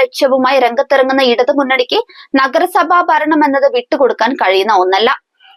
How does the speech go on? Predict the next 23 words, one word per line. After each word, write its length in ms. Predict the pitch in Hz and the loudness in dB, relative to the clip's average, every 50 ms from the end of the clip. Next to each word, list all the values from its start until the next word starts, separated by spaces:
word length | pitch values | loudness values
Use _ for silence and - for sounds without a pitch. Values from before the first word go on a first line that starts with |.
| _ - 262 | _ -4 -2
അതുകൊണ്ട് 420 | 285 262 381 - 415 415 392 403 494 466 | -2 0 0 0 0 0 0 0 0 2
തന്നെ 200 | 415 349 349 359 - - 262 | 2 2 2 0 0 0 0
അവർ 180 | 262 240 294 302 330 | 0 0 0 0 0
ഈ 20 | 320 320 | 0 -2
തന്ത്രങ്ങളെ 500 | 302 269 262 247 285 294 277 269 269 294 - 220 247 | -2 -2 -2 -2 0 0 0 0 0 0 0 0 0
വളരെ 260 | 226 226 247 254 302 339 - | 0 0 2 0 0 0 0
ശ്രദ്ധയോടെ 460 | 294 262 247 262 277 277 277 277 277 262 | 0 0 0 2 2 2 2 2 0 -2
തന്നെ 160 | 240 240 254 226 | -2 -2 -2 -4
വീക്ഷിക്കുന്നുമുണ്ട്. 680 | 220 - - - - 247 - - 180 185 185 190 196 - - - _ _ _ _ _ _ _ | -4 -6 -6 -6 -4 -4 -2 -2 0 0 0 0 -2 -4 -6 -8 _ _ _ _ _ _ _
എന്നാൽ 240 | - 233 240 262 277 254 247 | -2 0 0 2 2 0 0
ഇതൊന്നും 300 | - 277 277 277 302 285 254 | 0 0 0 2 2 2 2
ബാധിക്കില്ല 460 | - 240 233 - 262 - 294 285 285 277 262 | 0 0 -2 -2 -4 -4 -2 0 0 0 0
എന്നതാണ് 340 | 254 254 233 247 262 302 339 - | 0 0 0 -2 -2 -2 -4 -4
പരസ്യ 340 | 240 233 240 - - 262 214 | -4 -4 -4 -6 -6 -4 -2
നിലപാട്. 360 | - - - 240 208 233 269 - - _ _ _ _ _ - - _ - 311 | 0 0 0 0 0 -2 -2 -4 -8 _ _ _ _ _ -20 -18 _ -2 0
എന്നാൽ 220 | 311 330 381 392 392 294 339 | 2 2 2 2 0 0 0
ബി 100 | 320 320 320 311 - | 0 0 0 0 0
ജെ 120 | 359 359 359 | -2 0 0
പിയുടെ 200 | 349 370 370 381 370 | 0 0 0 -2 -2
സ്ഥിതി 240 | - 330 - 320 330 277 | -4 -2 0 0 0 0
അങ്ങനെയാണെന്ന് 560 | 262 269 285 294 320 302 277 262 262 277 311 320 285 | 0 0 0 0 2 0 0 -2 -2 -4 -4 -2 -2
പറയാനും 380 | 220 214 226 240 247 269 254 - | -2 0 0 0 0 0 -2 -4
പറ്റില്ല. 280 | 185 180 - 208 240 | -6 -4 -2 -2 -2